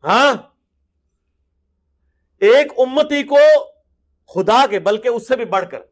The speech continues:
सुपर गॉड डिक्लेयर कर दिया हुआ है। वो तकिया नहीं क्लेम, छाड़ दो,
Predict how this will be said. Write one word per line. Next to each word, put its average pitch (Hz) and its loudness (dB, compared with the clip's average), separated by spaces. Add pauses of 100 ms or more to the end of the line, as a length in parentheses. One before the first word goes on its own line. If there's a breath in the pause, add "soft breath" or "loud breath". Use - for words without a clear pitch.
(140)
सुपर 269 -4
गॉड 202 -2
डिक्लेयर 156 -10
कर 113 -20
दिया 80 -20
हुआ 73 -20
है। - -20 (1400)
वो - -20
तकिया 175 -6
नहीं 262 -8
क्लेम, 240 -8 (600)
छाड़ 233 0
दो, 269 2